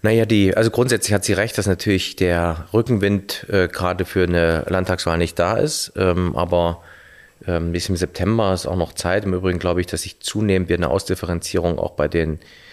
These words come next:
Wahlentscheidungen haben, äh,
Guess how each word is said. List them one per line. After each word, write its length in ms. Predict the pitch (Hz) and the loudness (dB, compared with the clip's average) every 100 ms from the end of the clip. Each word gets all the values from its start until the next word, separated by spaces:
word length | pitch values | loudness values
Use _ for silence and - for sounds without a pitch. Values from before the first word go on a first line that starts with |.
| - - - | -20 -10 -4
Wahlentscheidungen 1000 | 87 90 87 - 85 92 85 87 80 | 0 0 0 0 0 2 2 2 0
haben, 560 | 76 82 85 87 82 80 - | 0 0 0 0 0 -2 -2
äh, 460 | 87 82 80 80 | 0 2 2 0